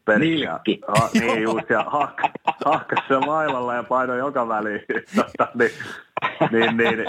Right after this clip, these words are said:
Speaker 1: ja, ja halu oli niinku, halu oli voittaa, että, ja oli silloin jo niinku, se oli fiksu, se oli niinku semmoinen fiksu, välillä vähän näsä-, näsäkin ehkä <laughs> viisas, että ei, en yhtään ihmettele, mihin se on sitten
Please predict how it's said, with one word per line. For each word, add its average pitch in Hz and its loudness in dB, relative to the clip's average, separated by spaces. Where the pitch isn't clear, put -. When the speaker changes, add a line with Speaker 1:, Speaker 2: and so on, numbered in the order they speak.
Speaker 1:
ja, 120 0
ja 123 0
halu 135 0
oli 120 -2
niinku, 117 -2
halu 107 2
oli 151 0
voittaa, 123 0
että, 95 -2
ja 107 0
oli 117 2
silloin 147 2
jo 131 -2
niinku, 120 -4
se 117 0
oli 127 2
fiksu, 139 0
se 127 4
oli 120 2
niinku 123 -2
semmoinen 120 2
fiksu, 123 -2
välillä 117 2
vähän 117 -4
näsä-, 117 0
näsäkin 117 0
ehkä 101 0
<laughs> - 2
viisas, 110 2
että 101 0
ei, 107 -2
en 113 -2
yhtään 113 2
ihmettele, 104 -2
mihin 101 -2
se 107 0
on 101 2
sitten 95 -2